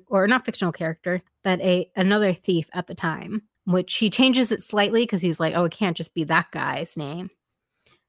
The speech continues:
And it's like, you know, I think Eugene gives it to him because he's like, "Oh, I'm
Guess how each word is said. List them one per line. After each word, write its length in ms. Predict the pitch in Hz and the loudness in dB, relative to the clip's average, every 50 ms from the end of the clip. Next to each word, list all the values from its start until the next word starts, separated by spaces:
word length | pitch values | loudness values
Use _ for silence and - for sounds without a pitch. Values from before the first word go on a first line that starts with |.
| _ _ - | _ _ -4
And 200 | - 170 165 165 | -2 0 2 2
it's 120 | 160 - | 0 0
like, 240 | - 170 165 160 - | 0 0 0 0 0
you 80 | 202 180 | 0 2
know, 220 | 165 156 156 160 - _ _ _ _ _ _ _ _ _ _ _ _ - | 2 2 0 -2 -4 _ _ _ _ _ _ _ _ _ _ _ _ -8
I 60 | 185 | -2
think 180 | 180 269 247 - | 0 0 0 2
Eugene 420 | 220 208 170 - - 190 202 208 190 | 2 0 0 2 2 4 4 4 4
gives 200 | 180 180 156 160 | 4 2 0 0
it 100 | - - | -4 -6
to 160 | - 196 170 | -2 -2 -2
him 360 | 156 175 160 135 - - - - _ _ _ _ _ _ _ _ _ _ _ _ _ _ | -2 -2 -4 -6 -8 -10 -14 -18 _ _ _ _ _ _ _ _ _ _ _ _ _ _
because 240 | - 170 196 202 170 | -6 0 0 0 2
he's 160 | 147 180 170 | 2 0 0
like, 160 | 160 180 175 170 | 2 2 2 4
"Oh, 200 | 202 226 214 196 | 4 4 4 4
I'm 120 | 202 220 | 2 2